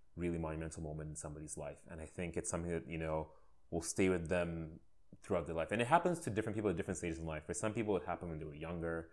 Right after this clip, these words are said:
Some people, it still hasn't happened yet. Some people, it happens. But most of the time, it's kind of bound to happen, you know?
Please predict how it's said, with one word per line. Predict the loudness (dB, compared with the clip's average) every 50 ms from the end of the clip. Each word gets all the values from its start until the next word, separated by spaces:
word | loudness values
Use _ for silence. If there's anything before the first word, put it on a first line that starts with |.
| -18 -20 -20 -20 -16 -6
Some | -4 -2 0
people, | 2 2 2 2
it |
still | 2 4 6 6
hasn't | 6 4 2
happened | 2 0 0 2 -2 -2 0
yet. | 0 0 -2 -4 -10 -18 -18 -18 -20 -20 -18 -6
Some | -4 -2 0
people, | 2 0 0
it | 2
happens. | 2 2 2 2 -4 -6 -6 -8 -10 -16 -20 -20 -18 -8 2
But | 2 2 2 2 -8 -18 -20 -18 -8 -4
most | 2 4 4 4 4
of | 2 0
the | 0
time, | 2 2
it's | 0 2
kind | 2 2 2
of | 2 2
bound | 2 0 0 -2
to | -4 -2
happen, | -2 -2 -2 -4 -6 -8 -8 -10 -10
you | -8 -6
know? | -6 -6 -8